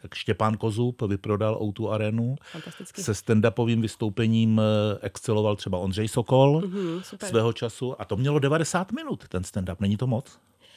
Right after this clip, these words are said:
Speaker 2: Pro mě osobně ano, já většinou, eh, dělám hodinu, protože mi přijde, že to tak jakoby stačí, protože ty emoce jsou hodně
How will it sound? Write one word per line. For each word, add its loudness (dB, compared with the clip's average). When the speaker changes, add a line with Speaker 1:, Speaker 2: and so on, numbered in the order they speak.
Speaker 2:
Pro 0
mě 4
osobně 0
ano, 0
já -2
většinou, -4
eh, -4
dělám -2
hodinu, -2
protože -8
mi -6
přijde, -10
že -8
to -8
tak -10
jakoby -6
stačí, -8
protože 2
ty 4
emoce 2
jsou -2
hodně 0